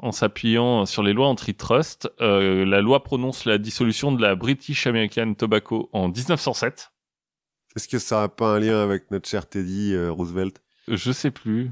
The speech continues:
Speaker 1: Je
Speaker 2: Je sais, me souviens plus des dates exactes, mais je crois que c'est ça.
Speaker 1: Ce que confirmera la Cour suprême en mille neuf cent onze,
Speaker 2: Mhm.
Speaker 1: le même jour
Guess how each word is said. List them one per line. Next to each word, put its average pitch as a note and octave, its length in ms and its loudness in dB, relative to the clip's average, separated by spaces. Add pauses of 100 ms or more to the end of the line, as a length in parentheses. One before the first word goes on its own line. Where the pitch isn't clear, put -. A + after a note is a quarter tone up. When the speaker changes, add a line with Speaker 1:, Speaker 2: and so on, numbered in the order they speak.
(120)
Speaker 1:
Je G2+ 120 -6
Speaker 2:
Je G2+ 140 -6
sais, G#2 240 -6
me A2 160 -2
souviens C3+ 200 -2
plus D3+ 120 -10
des B2+ 120 -2
dates A2 220 -4
exactes, A2+ 300 -2
mais D3+ 160 4
je - 60 0
crois D#3+ 120 0
que - 60 0
c'est C#3+ 100 2
ça. C3+ 200 2 (760)
Speaker 1:
Ce - 100 -12
que D#3+ 80 6
confirmera D#3+ 640 4
la D#3 100 6
Cour - 180 -2
suprême D#3 320 0
en A#2 80 4
mille A#2+ 220 4
neuf G#3 140 2
cent C#3+ 160 0
onze, B2 320 2 (340)
Speaker 2:
Mhm. A#2 300 -2
Speaker 1:
le A#2 160 6
même E3+ 240 6
jour F3 520 2